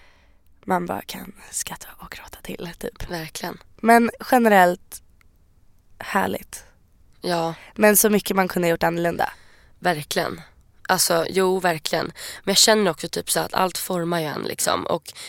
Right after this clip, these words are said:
Speaker 2: man måste ju testa saker för att veta att det där var inte bra. Och så, alltså så, man måste ju tämja vissa gränser. Men alla är ju så jävla olika där,
Speaker 1: Ja.
Speaker 2: men det är ju
Speaker 1: Men
Speaker 2: ändå
Speaker 1: man ska inte ångra sig ändå.
Speaker 2: Nej,
Speaker 1: Även
Speaker 2: det
Speaker 1: om jag
Speaker 2: tycker
Speaker 1: kunde ha
Speaker 2: jag
Speaker 1: gjort
Speaker 2: inte.
Speaker 1: mycket annorlunda så ångrar jag inte ett skit. För att som du säger, det har format mig.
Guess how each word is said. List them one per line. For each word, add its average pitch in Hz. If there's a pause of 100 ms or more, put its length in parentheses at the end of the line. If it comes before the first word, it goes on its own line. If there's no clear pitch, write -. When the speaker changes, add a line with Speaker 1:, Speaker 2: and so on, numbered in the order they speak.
(140)
Speaker 2:
man 180
måste 185
ju 180
testa -
saker -
för 175
att 165
veta 156
att 156
det 170
där 190
var 185
inte 165
bra. 156
Och 151
så, -
alltså 175
så, 165
man 170
måste 185
ju 185
tämja 170
vissa 165
gränser. 170
Men -
alla 196
är -
ju 190
så -
jävla 170
olika 180
där, 151
Speaker 1:
Ja. 160
Speaker 2:
men 160 (680)
det 214
är 220
ju -
Speaker 1:
Men -
Speaker 2:
ändå 226
Speaker 1:
man 240
ska -
inte -
ångra 226
sig -
ändå. - (340)
Speaker 2:
Nej, 233
Speaker 1:
Även 240
Speaker 2:
det 254
Speaker 1:
om 247
jag 247
Speaker 2:
tycker 220
Speaker 1:
kunde 220
ha 190
Speaker 2:
jag -
Speaker 1:
gjort 196
Speaker 2:
inte. 208
Speaker 1:
mycket 190
annorlunda 175
så -
ångrar 190
jag 180
inte -
ett -
skit. -
För 180
att -
som 190
du 170
säger, 165
det 196
har 190
format 202
mig. -